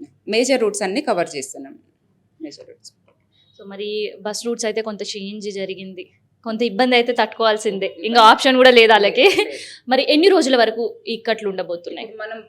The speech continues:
Speaker 1: వెళ్ళిన బస్సులు మేడారం జాతర అయిపోయినాక ఇరవై నాలుగో తారీఖు మళ్ళీ రిటర్న్ రావడం స్టార్ట్ అవుతాయి. ఇరవై నాలుగో తారీఖు మరి క్యాంపులకు వెళ్ళి బ-, అక్కడ దించేసి ఇరవై ఐదుకు వస్తాయని మేము ఎక్స్‌పెక్ట్ చేస్తున్నాం.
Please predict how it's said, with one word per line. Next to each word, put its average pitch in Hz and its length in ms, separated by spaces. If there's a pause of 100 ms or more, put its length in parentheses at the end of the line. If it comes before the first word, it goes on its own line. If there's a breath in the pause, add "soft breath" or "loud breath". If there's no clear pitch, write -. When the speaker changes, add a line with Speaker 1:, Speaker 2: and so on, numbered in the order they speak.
(100)
Speaker 1:
వెళ్ళిన 262 520
బస్సులు 226 380
మేడారం 233 420
జాతర 208 320
అయిపోయినాక 196 600
ఇరవై 208 280
నాలుగో 202 340
తారీఖు 185 360
మళ్ళీ 208 240
రిటర్న్ 185 520
రావడం 170 280
స్టార్ట్ 165 300
అవుతాయి. 233 340
ఇరవై 220 300
నాలుగో 220 340
తారీఖు 202 400
మరి 202 300
క్యాంపులకు 208 600
వెళ్ళి 196 300
బ-, 185 340
అక్కడ 180 200
దించేసి 202 680
ఇరవై 214 200
ఐదుకు 208 460
వస్తాయని 196 380
మేము 220 200
ఎక్స్‌పెక్ట్ 170 360
చేస్తున్నాం. 214 380